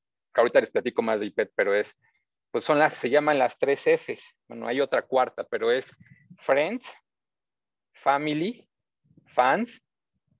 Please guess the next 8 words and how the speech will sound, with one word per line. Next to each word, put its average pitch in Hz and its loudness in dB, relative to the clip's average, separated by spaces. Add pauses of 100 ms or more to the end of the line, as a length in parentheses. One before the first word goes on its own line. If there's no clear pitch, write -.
(520)
y 113 -4
ahí 120 6
la 123 4
cuarta, 117 0
los 98 -6
fools, 135 -4
¿no? 107 -10 (600)
Entonces, 185 2